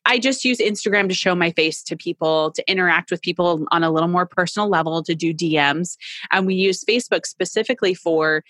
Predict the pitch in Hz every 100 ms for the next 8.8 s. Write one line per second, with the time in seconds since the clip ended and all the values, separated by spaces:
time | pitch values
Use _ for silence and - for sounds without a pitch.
0 | _ 175 190 - 170 185 - 185 208 196
1 | 190 196 190 190 180 - _ 185 160 175
2 | 160 151 220 208 196 190 185 - - 175
3 | 165 165 - 170 165 - 165 170 170 165
4 | 160 160 160 - - 175 170 170 170 -
5 | - - _ _ - 165 - - 233 254
6 | - 165 165 180 180 170 170 175 170 -
7 | 175 185 180 143 139 - 101 - _ _
8 | - 190 196 226 190 196 208 185